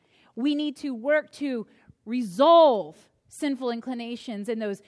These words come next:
emotions and those feelings, because Jesus knows that if we wait long enough, those emotions that we're projecting outward but seeming to rein in with our actions will have form.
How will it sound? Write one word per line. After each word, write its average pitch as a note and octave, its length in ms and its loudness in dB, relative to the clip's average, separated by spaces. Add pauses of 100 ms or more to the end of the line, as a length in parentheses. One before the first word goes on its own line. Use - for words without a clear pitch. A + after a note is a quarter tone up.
(140)
emotions B3+ 540 0
and A3 100 -8
those G#3 180 -8
feelings, C4 420 -4
because A#3+ 260 -8
Jesus D4+ 400 -8
knows D4 400 -4 (240)
that B3 140 0
if A3+ 80 -2
we C#4+ 120 -4
wait D#4+ 240 6
long E4 280 2
enough, A#3+ 300 -2 (260)
those C#4+ 340 2
emotions C#4+ 600 0
that B3 200 -2
we're A#3+ 220 -2 (540)
projecting D#4 600 0
outward C#4+ 400 -2
but A3+ 180 -6
seeming E4+ 400 -4
to C4 140 -10
rein C4+ 240 -4
in C4+ 160 -4
with A#3+ 140 -4
our A#3 100 0
actions B3+ 500 -2
will C4+ 400 2
have A3+ 300 -4
form. A#3+ 500 -12